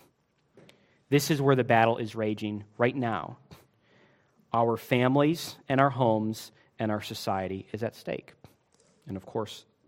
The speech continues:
the souls of all these people. During the days of American slavery, that was when the church needed to rally together on that front. That was when the church needed to rally together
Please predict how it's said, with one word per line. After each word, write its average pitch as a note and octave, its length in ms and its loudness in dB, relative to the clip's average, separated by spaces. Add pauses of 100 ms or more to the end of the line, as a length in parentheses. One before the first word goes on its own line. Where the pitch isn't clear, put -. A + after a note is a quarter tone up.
the A2+ 80 -16
souls A#2 400 -4
of G2 100 -12
all G2 140 -8
these - 180 -14
people. C3 400 -12 (960)
During D3 220 6
the D#3 80 6
days C#3+ 300 8
of B2 80 -2
American A#2+ 500 0
slavery, B2 680 -2 (1080)
that C3 300 8
was C3+ 180 0
when A#2 140 0
the A2+ 80 -2
church - 380 -6
needed A2 220 -4
to A2 80 -8
rally G2+ 360 -2
together G2 420 -6
on G2+ 180 -6
that G2 200 -4
front. - 440 -14 (840)
That C3 200 8
was D3 180 2
when C3 140 4
the A#2 80 0
church - 380 -6
needed A2+ 220 -2
to A2 80 -8
rally G#2 340 0
together G2+ 520 -6